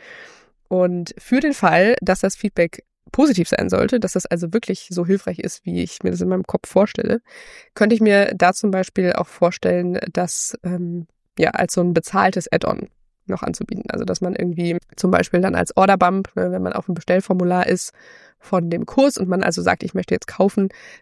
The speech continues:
dass man das dann irgendwie noch on top dazu buchen kann oder irgendwie so. Muss ich mal schauen. Das sind bisher alles nur so lose Ideen. Vielleicht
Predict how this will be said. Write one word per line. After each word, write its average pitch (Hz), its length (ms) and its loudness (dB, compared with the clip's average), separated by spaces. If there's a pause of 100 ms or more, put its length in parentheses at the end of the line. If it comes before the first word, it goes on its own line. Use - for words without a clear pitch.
dass - 160 -8
man 175 120 0
das 170 140 2
dann 170 120 2
irgendwie 175 240 0
noch 180 200 -2
on 190 120 -2
top - 440 -4
dazu - 280 2
buchen 175 340 0
kann - 140 -8 (320)
oder - 200 0
irgendwie 196 220 -6
so. 226 180 -6 (520)
Muss 226 100 6
ich 240 100 6
mal 180 100 0
schauen. - 220 -10
Das 202 140 -2
sind 254 80 4
bisher 233 300 4
alles 226 140 2
nur 233 120 4
so 202 300 2 (200)
lose 196 360 2
Ideen. 262 600 2 (460)
Vielleicht 185 420 0